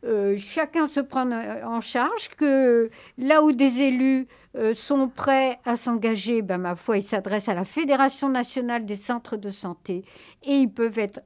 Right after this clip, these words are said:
informés, euh, accompagnés, ils peuvent dialoguer, euh, avec, euh, ces,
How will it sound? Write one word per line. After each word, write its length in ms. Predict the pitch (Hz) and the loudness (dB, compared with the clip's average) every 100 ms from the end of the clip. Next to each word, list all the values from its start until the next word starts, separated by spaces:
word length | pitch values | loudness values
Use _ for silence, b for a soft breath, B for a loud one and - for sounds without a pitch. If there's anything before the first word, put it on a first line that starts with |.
| - | -4
informés, 840 | 285 285 - 208 202 214 220 233 233 B B B | -2 -2 -4 -6 -4 -4 -4 -6 -8 B B B
euh, 140 | 180 175 - | -8 -8 -4
accompagnés, 960 | 269 - 254 202 202 202 196 208 220 233 B B - | -4 -2 -6 -2 -2 0 -2 -4 -6 -10 B B -10
ils 120 | 185 | -8
peuvent 240 | 202 180 | -6 -8
dialoguer, 880 | 175 269 277 247 214 190 226 220 208 | -2 2 4 2 0 -2 -2 -4 -8
euh, 300 | 208 180 185 | -12 -16 -12
avec, 460 | 185 196 185 175 - | -12 -8 -8 -10 -12
euh, 280 | 175 165 175 | -10 -10 -12
ces, 440 | - - 196 202 | -12 -6 -6 -6